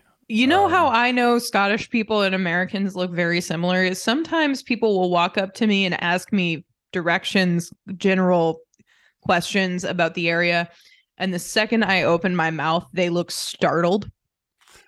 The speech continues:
Speaker 2: <laughs> Well, Bailey, it, there's a reason that you look that way because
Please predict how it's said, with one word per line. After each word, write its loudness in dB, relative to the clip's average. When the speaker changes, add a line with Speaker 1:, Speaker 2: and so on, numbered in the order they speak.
Speaker 2:
<laughs> -4
Well, 0
Bailey, 0
it, -2
there's 0
a 2
reason 0
that 0
you 0
look -4
that 2
way 2
because -4